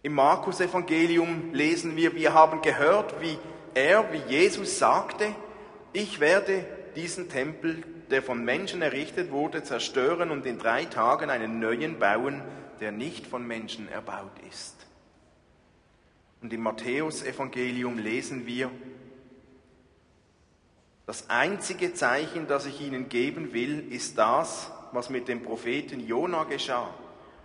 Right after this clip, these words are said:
So wie Jona drei Tag-, drei Tage und drei Nächte im Bauch des großen Fisches verbracht hat, so wird der Menschensohn drei Tage und drei Nächte im Herzen der Erde sein.“ Jesus selbst hat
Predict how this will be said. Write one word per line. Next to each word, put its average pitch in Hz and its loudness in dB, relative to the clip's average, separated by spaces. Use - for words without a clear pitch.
So 165 -2
wie 175 -8
Jona 180 0
drei 135 0
Tag-, 170 -8
drei 143 4
Tage 156 2
und 123 -8
drei 131 0
Nächte 165 -6
im 131 -6
Bauch 139 2
des - -10
großen 151 -6
Fisches - -10
verbracht 127 -6
hat, - -4
so 156 0
wird 165 -2
der 113 -2
Menschensohn 151 -6
drei 113 -2
Tage 135 -4
und 110 -12
drei 110 0
Nächte 147 -8
im 104 -12
Herzen 131 -6
der 131 -4
Erde 156 -8
sein.“ 92 -10
Jesus 165 0
selbst 151 -2
hat 127 -4